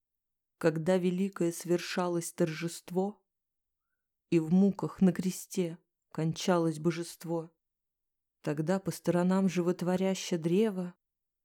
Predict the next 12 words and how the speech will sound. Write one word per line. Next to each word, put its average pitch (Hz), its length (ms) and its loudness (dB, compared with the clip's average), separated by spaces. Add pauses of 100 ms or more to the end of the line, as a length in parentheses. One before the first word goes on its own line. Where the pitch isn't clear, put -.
(340)
Мария 202 420 4
грешница 175 920 0 (400)
и 180 100 2
Пресвятая 190 760 0
Дева, 170 640 0 (960)
стояли 180 680 0
две 170 280 -4
жены, 170 540 -6 (840)
в 165 140 -4
неизмеримую 180 920 2
печаль 185 460 -4
погружены. 160 840 -8